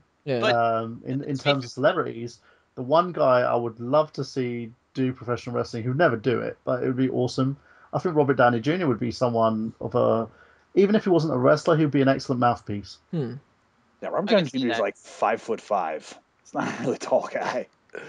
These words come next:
Speaker 3: Doesn't, doesn't have to be. He just has to show, like, a ton of charisma. Nowadays, we don't look at size in, in terms of wrestlers or even strength. We look at if they can talk, if they have the total package. So he'd be someone that I'd,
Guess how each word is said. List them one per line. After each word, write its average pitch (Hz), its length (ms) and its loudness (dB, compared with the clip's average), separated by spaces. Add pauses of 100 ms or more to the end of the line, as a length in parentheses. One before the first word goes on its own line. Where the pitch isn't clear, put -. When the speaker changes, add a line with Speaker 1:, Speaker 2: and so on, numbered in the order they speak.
(160)
Speaker 3:
Doesn't, 165 380 2
doesn't 180 240 4
have 143 220 4
to 143 80 -4
be. 110 220 -4
He 113 60 -4
just 131 160 -12
has 131 200 -2
to 131 100 -6
show, 123 280 0
like, 113 360 -2 (120)
a - 60 -10
ton - 240 -6
of 101 80 -10
charisma. 117 560 -4
Nowadays, 131 540 4 (420)
we 131 60 -4
don't 131 300 4 (220)
look 131 420 0
at 135 140 -2
size 117 880 2
in, 123 180 -6
in 120 100 -6
terms 117 300 -4
of 110 80 -6
wrestlers 117 520 0
or 127 160 0
even 120 160 -2
strength. 151 540 -2
We 123 120 -4
look 120 260 -4
at 110 260 2 (400)
if - 140 -8
they 123 160 2
can 120 160 -6
talk, 139 320 0
if 104 60 -14
they 123 100 2
have 110 120 2
the 120 60 -14
total - 280 -4
package. - 640 -4 (500)
So 117 380 2
he'd 202 220 0
be 160 140 2
someone 120 400 0
that 120 100 2
I'd, 123 260 2